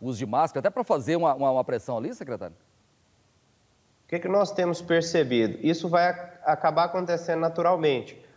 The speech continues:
Speaker 2: porque os municípios, Olores, que estão ali na casa de setenta e dois, setenta e três por cento, que não chegaram no setenta e cinco,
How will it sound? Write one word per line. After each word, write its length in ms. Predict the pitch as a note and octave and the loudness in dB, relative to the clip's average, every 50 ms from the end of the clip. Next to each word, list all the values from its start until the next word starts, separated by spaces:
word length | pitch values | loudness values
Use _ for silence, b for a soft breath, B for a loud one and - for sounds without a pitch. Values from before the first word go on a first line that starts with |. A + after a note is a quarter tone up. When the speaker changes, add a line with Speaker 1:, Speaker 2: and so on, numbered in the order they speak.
| B B _ | B B _
Speaker 2:
porque 320 | D3+ D3+ D3+ F3+ F3 F#3 | -2 -2 0 0 0 0
os 560 | F#3 - F3+ F3 F3 F3 E3 D#3 E3 - - | 0 0 0 0 2 0 0 -2 -4 -8 -8
municípios, 800 | - D#3+ E3+ F3 E3 D3+ D#3+ - F#3 G#3+ G#3+ D#3 C#3 B2+ A#2+ A#2+ | -4 -2 0 0 0 0 0 -2 0 0 0 2 0 0 2 4
Olores, 420 | A#2 A#2 A2+ A2+ G#2+ A2 A2+ - | 4 4 4 4 4 2 0 -4
que 80 | - D3+ | -8 -10
estão 260 | C#3+ - D3 C#3+ C#3 | -4 -2 0 2 4
ali 200 | C#3+ C#3 C3+ C3+ | 4 4 2 2
na 160 | C3+ C3 C3 | 2 2 2
casa 340 | C3+ - C3+ C3 B2+ B2+ B2 | 2 2 0 0 0 -2 -6
de 80 | B2+ - | -8 -10
setenta 560 | - - D3+ C#3 C#3 - D#3+ F3 E3+ - D#3 | -4 -2 -2 -2 0 0 0 0 0 0 -2
e 100 | C#3+ C3+ | -2 0
dois, 440 | B2 B2+ D#3 E3 E3 E3 D3 C3 - | 0 2 2 4 4 2 2 0 0
setenta 420 | - C3+ C3 - C3+ C3 C3+ C3 | -2 -2 -2 -2 -4 -4 -2 -2
e 80 | B2+ B2+ | -2 0
três 220 | B2 A#2+ A#2+ B2 | 0 -2 -2 -2
por 80 | - - | -2 -2
cento, 240 | D#3+ E3 C#3+ - | 0 0 0 0
que 80 | - C#3 | -2 0
não 180 | C#3 D3+ E3 E3 | 2 2 2 0
chegaram 480 | - - C#3+ B2+ C3 C3 B2+ B2 B2+ | 0 0 0 2 2 2 2 2 0
no 100 | B2+ B2 | -2 -4
setenta 440 | B2 - C3 B2+ B2+ B2+ B2 - B2+ | -6 -6 -8 -6 -6 -6 -6 -6 -6
e 60 | A#2+ | -8
cinco, 500 | - - D#3+ E3 D#3 D3 - - - - | -6 -4 -4 -4 -4 -4 -8 -14 -20 -20